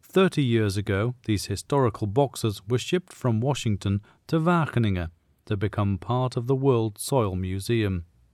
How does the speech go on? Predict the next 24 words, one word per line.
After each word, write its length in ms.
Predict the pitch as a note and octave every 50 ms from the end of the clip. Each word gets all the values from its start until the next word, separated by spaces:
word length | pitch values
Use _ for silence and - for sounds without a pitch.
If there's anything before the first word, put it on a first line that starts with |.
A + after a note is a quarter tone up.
| _ _ _ _ - - - - - _
This 220 | - E3 C3+ -
historic 520 | - A#2+ A2 - - E3 D#3+ D3 B2 - -
collection 640 | - A#2 A#2+ C#3 D3 C3+ - - - C3 B2+ A#2
provides 540 | - - A#2+ G#2+ A#2+ A#2+ A2+ G#2+ G#2 - - -
information 720 | - F3 F3 - - A#2+ A2+ A2+ A#2+ B2+ - - C3+ C#3 -
on 140 | - A#2 G#2+
how 220 | E2 F#2 A2+ A2 G2+
Russian 460 | G2 G2+ B2 A#2+ - - B2 A2+ G#2+
soils 480 | - - E3 D#3+ B2+ G#2+ G2+ G2+ - -
have 180 | C3+ C3 -
changed 520 | - - - F3+ D#3+ B2 G2+ F#2 F2+ - A#2
over 180 | G2+ F#2 G2+
the 100 | A2 A#2+
last 360 | A#2 A2 G2 E2+ - - - -
century 540 | - C3 A#2+ - - A2 G2+ F#2+ F2+ E2 - _ _ _ _ _ _ -
as 160 | G2 F2 -
a 60 | F2+
result 380 | F2 F2 E2+ G#2 G#2+ G2+ - -
of 140 | F#2 -
pollution 520 | - G2+ G2+ G#2 A#2+ B2 - - A2 G2+ F#2
from 220 | - A2+ G#2 F#2
heavy 260 | E2 G#2+ A#2+ G#2+ A2+
metals, 500 | A2 A#2+ C3 A#2+ - - G2 F#2+ F#2 - - _ - - - - - -
radioactivity, 1200 | A2 B2 C#3+ D3+ D3+ D3 D3+ C#3+ C#3 - A#2 A#2 - - - E3 D3+ C#3+ A#2+ - - G#2 F#2+